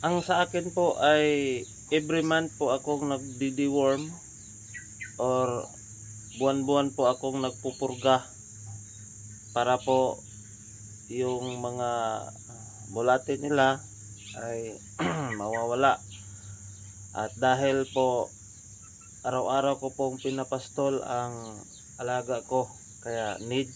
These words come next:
ko talagang mag-deworm every wa-, every month. Kaya yun lang po. Marami pong salamat sa inyong suporta at pag-subscribe at pag-like.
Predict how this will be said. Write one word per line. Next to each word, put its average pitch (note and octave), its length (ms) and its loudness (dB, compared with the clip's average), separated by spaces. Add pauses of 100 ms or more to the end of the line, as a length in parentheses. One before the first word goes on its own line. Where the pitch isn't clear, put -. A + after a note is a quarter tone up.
ko C#3 80 -2
talagang B2+ 720 2 (480)
mag-deworm A#2+ 720 0 (840)
every A2+ 320 0
wa-, A#2 180 2 (220)
every B2 320 0
month. C3 320 2 (640)
Kaya G2 240 -8
yun B2+ 240 0
lang C3+ 160 -2
po. D#3+ 320 2
Marami A2 400 -4
pong B2 240 -4
salamat B2+ 420 2
sa B2+ 140 -6
inyong B2 240 -6
suporta B2+ 640 0 (880)
at A#2 300 -2
pag-subscribe C3 960 0 (300)
at A2+ 180 -2 (140)
pag-like. B2 560 2